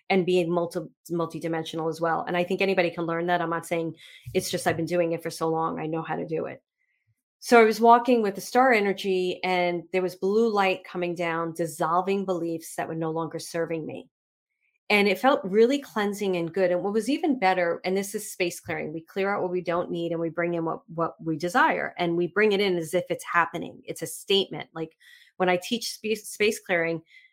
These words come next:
the fourth time they go around, they are infusing the room with th-, what they know. This is abundant. This is, uh, clean. This is positive. This is, um, there's money. There's whatever you need.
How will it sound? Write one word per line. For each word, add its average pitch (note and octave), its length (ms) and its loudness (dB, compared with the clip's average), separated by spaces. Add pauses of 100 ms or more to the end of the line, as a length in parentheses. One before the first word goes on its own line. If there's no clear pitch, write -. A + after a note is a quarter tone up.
(160)
the F#3 280 4
fourth A3 300 2
time G3+ 220 0
they F#3 100 4
go F3 120 4
around, F3 480 2
they F#3 180 2
are F3+ 180 0
infusing A3 800 0
the E3+ 140 -4
room E3+ 380 0
with F3 180 2 (480)
th-, E3 100 -6
what F#3 180 2
they E3+ 140 2
know. D#3+ 420 -2 (100)
This E3 260 -4
is D3 100 -10
abundant. F3 600 2
This E3 200 -6
is, - 720 -12
uh, D#3+ 180 0
clean. F3 500 0
This E3 200 -6
is D#3 120 -12
positive. F#3 680 0
This E3+ 200 -4
is, E3+ 200 -6 (520)
um, E3 540 -2
there's F3 380 2
money. F#3 540 0
There's F3 220 0
whatever G3 260 2
you F3 180 0
need. E3 440 -2